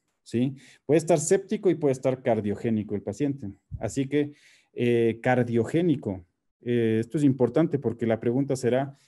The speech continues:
entonces, si es que el paciente está cardiogénico, pues probablemente más norepinefrina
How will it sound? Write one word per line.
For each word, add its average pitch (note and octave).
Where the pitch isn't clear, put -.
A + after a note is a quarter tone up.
entonces, C3+
si C3
es A#2+
que B2
el A#2
paciente D3
está C3+
cardiogénico, C3
pues A2
probablemente A#2+
más B2
norepinefrina A#2